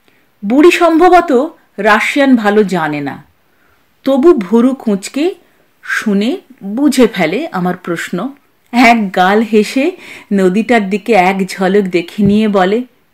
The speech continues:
"চিরচিক।" জানতে পারিনি যে সেদিনই ছিল আমার গানের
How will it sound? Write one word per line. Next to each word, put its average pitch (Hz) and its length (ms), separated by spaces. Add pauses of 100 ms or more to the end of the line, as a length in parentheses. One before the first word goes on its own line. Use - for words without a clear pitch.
(100)
"চিরচিক।" 320 640 (1600)
জানতে 226 380
পারিনি 196 520 (640)
যে 208 120
সেদিনই 233 540
ছিল 220 380 (300)
আমার 208 340
গানের 185 400